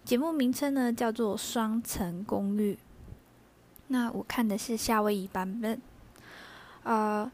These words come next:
节目内容是这样的：呃，不相识、不同年龄、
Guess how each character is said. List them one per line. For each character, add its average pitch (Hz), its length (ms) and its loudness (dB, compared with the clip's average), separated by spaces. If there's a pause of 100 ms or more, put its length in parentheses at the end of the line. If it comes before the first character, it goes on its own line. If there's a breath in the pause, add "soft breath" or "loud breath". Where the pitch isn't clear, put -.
节 - 140 0
目 320 180 0
内 294 140 4
容 214 180 2
是 240 160 -4
这 220 220 -2
样 208 200 -4
的： - 200 -8 (180)
呃， 214 260 0 (220)
不 320 140 6
相 262 280 0
识、 262 440 0 (160)
不 269 120 2
同 214 240 2
年 196 220 -2
龄、 190 320 -4